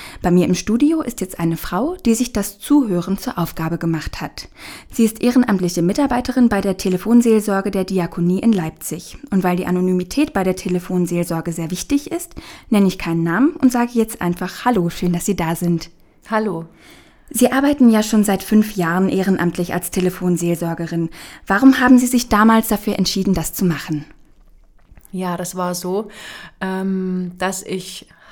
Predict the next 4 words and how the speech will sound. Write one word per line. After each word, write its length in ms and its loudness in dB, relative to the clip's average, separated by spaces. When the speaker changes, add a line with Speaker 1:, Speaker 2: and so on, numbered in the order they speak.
Speaker 2:
hauptberuflich 1160 -8
schon 280 0
in 140 -2
einem 540 -4